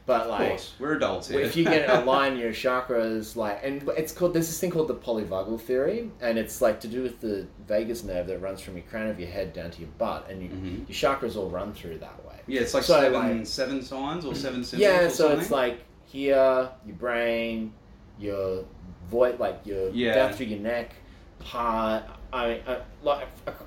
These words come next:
Speaker 1: in the po-, like, it's just your, the polyvagal theory places it as, like, your vital organs.
Speaker 2: Yeah,
Speaker 1: In
Speaker 2: yeah.
Speaker 1: chakra medita-, in chakras, it's crown, third eye, throat, um, solar plexus, or heart, solar plexus,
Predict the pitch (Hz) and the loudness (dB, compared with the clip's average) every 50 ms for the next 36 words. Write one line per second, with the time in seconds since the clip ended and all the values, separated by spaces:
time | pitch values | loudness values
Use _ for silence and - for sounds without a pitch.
0 | - - - 156 160 156 135 - - - - - 135 127 123 151 156 156 - - | -18 -12 -6 -2 2 2 2 0 0 -8 -4 2 2 4 4 4 2 2 2 2
1 | 240 226 - - 175 170 165 160 - - 139 - - 202 202 175 131 131 127 123 | 2 0 0 0 2 2 2 2 0 -6 -4 2 4 6 6 6 6 6 4 4
2 | 127 120 - 120 110 110 104 - - - - 110 104 - - 104 92 104 98 - | 2 -2 -2 -4 -2 -2 -4 -6 -8 -8 -6 -6 -6 -6 -8 -10 -8 -8 -8 -8
3 | 98 92 92 95 90 87 - 98 98 85 87 95 87 87 87 82 80 85 85 85 | -8 -8 -6 -6 -6 -8 -8 -12 -10 -8 -8 -6 -6 -6 -8 -10 -10 -8 -10 -10
4 | 78 76 73 - - 127 139 135 123 110 101 95 98 151 - - - 101 143 135 | -10 -12 -14 -8 -2 2 4 4 4 4 2 0 2 2 2 2 2 4 4 4
5 | 143 139 - 139 117 110 107 98 92 92 - 92 87 85 87 - - 123 113 - | 4 4 0 0 0 0 -2 -2 -4 -8 -10 -8 -10 -10 -10 -10 -10 -10 -8 -4
6 | - 127 120 120 123 107 90 92 - - - - 117 110 107 104 101 101 101 98 | -2 0 0 0 -2 -6 -8 -8 -10 -12 -12 -8 -4 -2 0 0 0 -2 -4 -6
7 | 92 - - 110 101 101 95 92 80 78 78 80 82 82 80 - - - 90 90 | -8 -6 -2 2 2 2 2 2 0 -4 -8 -10 -12 -12 -14 -16 -16 -10 -8 -6
8 | 87 87 87 87 87 87 87 87 - - - - - - - - - - - - | -6 -4 -4 -4 -4 -6 -6 -8 -12 -16 -20 -20 -20 -20 -20 -20 -20 -20 -20 -20
9 | - - 95 92 85 85 85 87 87 - - 110 104 92 87 - - 95 90 80 | -16 -12 -10 -8 -8 -8 -8 -10 -6 0 2 2 2 2 0 -4 -6 -6 -6 -6
10 | - - - 87 85 82 - - 104 92 - - 120 120 120 117 - - - 107 | -8 -12 -12 -12 -12 -12 -12 -12 -12 -12 -8 -2 0 2 2 2 0 -2 0 2
11 | 104 101 92 90 - - 85 82 - - - 87 87 85 85 82 - - - - | 2 2 2 0 -6 -8 -8 -8 -8 -10 -12 -10 -8 -8 -10 -10 -14 -14 -16 -16
12 | - | -18